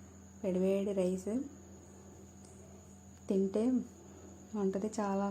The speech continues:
మజాగా ఉంటది. చపాతీలోకైనా రైస్లోకైనా బాగుంటది కర్రీ. వంకాయల్ని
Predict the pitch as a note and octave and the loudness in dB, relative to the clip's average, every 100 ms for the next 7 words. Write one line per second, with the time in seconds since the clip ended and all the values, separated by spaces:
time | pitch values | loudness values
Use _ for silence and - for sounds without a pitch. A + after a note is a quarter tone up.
0 | G3 F#3+ F#3+ G3+ G#3 F#3+ F#3 A3+ C#4+ - | 4 4 4 4 4 2 2 2 0 -4
1 | - - - - - - - - - - | -16 -20 -20 -18 -18 -18 -18 -18 -18 -18
2 | - - - - - A3 G3 G3 G#3+ G#3 | -18 -18 -18 -16 -4 0 2 4 4 4
3 | G3+ G3+ F#3 F#3+ A#3+ C4+ G3+ F#3 - G3+ | 4 4 4 6 6 6 4 0 0 0
4 | G3 G3 G3+ C4 E4+ - - - - - | 2 2 6 6 6 4 -10 -18 -18 -18
5 | - - - - - - - G3 F#3+ F#3+ | -18 -18 -18 -18 -18 -10 -2 4 6 8
6 | F#3+ F3+ F#3 F3 F#3 B3+ - - - - | 6 4 4 4 4 4 2 -4 -16 -18
7 | - - - - - - - - - - | -18 -18 -18 -18 -18 -18 -18 -18 -18 -18
8 | - - - - A3+ F#3+ G3 G#3+ G3+ G3+ | -18 -18 -18 -8 2 4 4 4 4 4
9 | A#3+ | 6